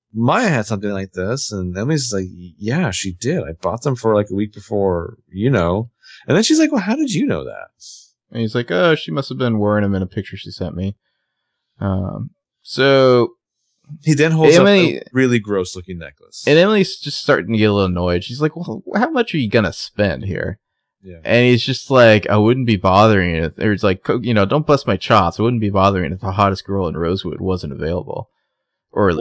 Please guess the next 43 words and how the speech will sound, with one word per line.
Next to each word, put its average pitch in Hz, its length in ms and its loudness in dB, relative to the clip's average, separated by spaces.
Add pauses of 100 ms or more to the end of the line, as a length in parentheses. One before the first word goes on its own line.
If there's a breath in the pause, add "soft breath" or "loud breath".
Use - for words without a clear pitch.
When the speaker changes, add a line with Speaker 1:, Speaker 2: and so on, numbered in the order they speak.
Speaker 2:
interested 98 480 0
in 78 80 -6
guys." 78 520 -2 (960)
In 117 140 -2
case 147 260 6
you 113 100 2
weren't 123 240 4
sure 120 240 4
who 107 220 4
he 92 120 0
was 87 120 -4
talking 107 400 0
about. - 340 -8 (480)
Speaker 1:
Yeah, 117 180 -2 (140)
Emily's 208 340 2
face 127 580 -4
is 113 280 -4
like, 92 360 -6 (100)
"Did 110 140 -6
he 127 120 -2
just 127 240 -4
say 95 160 -2
that 92 180 -4
shit - 240 -6
to 113 100 -10
me?" 110 280 -6 (140)
And 104 120 -4
then, 98 100 4
Speaker 2:
Yeah, 85 320 2
it's - 160 -8
like, 87 220 -4
Speaker 1:
and 120 220 4
then, - 0 -
Speaker 2:
uh, 90 540 -6
Speaker 1:
then 139 100 0
Cece 165 340 0
walks 113 340 0
up 98 200 -2
and 107 80 -2
she 139 140 0
looks 175 220 2
at 127 80 -2
whatever 95 400 -6